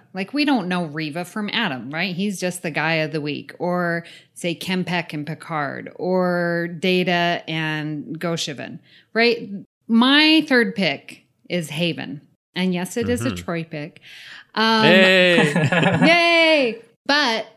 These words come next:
Speaker 1: Troy is having a conflict with people that she knows. And I think that is completely different. And in Haven, this is the one where she is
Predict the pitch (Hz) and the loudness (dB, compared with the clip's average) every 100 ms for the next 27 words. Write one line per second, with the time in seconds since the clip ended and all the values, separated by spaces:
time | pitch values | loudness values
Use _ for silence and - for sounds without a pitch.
0 | _ - - 320 349 330 240 202 196 214 | _ -10 -4 2 6 6 6 4 0 -2
1 | - _ _ _ - 254 247 233 233 202 | -8 _ _ _ 2 4 6 4 2 2
2 | 277 277 277 269 254 - 254 247 220 208 | 2 4 4 4 2 2 4 4 2 0
3 | 196 - 214 233 233 262 254 240 214 208 | 0 0 4 4 4 2 4 2 2 2
4 | 208 - 208 190 180 135 - - - - | 0 -2 0 0 0 -2 -10 -16 -14 0
5 | 254 262 262 285 269 220 220 262 285 285 | 4 4 4 2 2 2 0 2 4 2
6 | 262 - 226 214 - 262 220 196 180 180 | 0 -2 -2 -2 -2 -2 0 -2 -2 -4
7 | 160 190 214 214 208 294 294 226 190 190 | -8 -4 -2 -2 -2 0 2 2 0 -2
8 | 196 220 208 196 185 180 180 170 170 170 | -2 -4 -4 -2 0 0 -2 -2 -4 -4
9 | 170 - - _ - 214 190 180 190 190 | -8 -16 -20 _ -4 -2 -2 0 0 2
10 | 185 180 - | 0 -2 -8